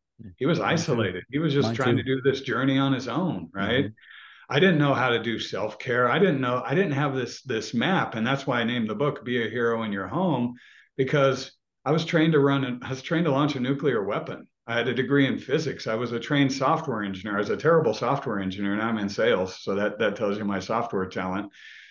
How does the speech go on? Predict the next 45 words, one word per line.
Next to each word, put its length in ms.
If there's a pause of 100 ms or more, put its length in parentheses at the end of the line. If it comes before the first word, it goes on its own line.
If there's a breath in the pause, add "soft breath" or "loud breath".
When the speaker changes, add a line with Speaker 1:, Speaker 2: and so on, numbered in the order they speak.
Speaker 2:
I 60
was 80
like, 160
I 60
was 120
trained 320
in 120
all 180
these 180
other 240
areas 400
of 140
life, 640 (800)
but 120
I 160
don't 200
have 220 (100)
any 260
training 500
to 100
be 160
successful 720
inside 380
my 220
own 160
four 300
walls. 420 (680)
So 160
that's, 240
that's 260
the 100
basis 440
of 100
the 80
book. 300
The 80
first 320
third 220
is 200
just 220
to 80
say 220
we're 200
all 120
messy, 640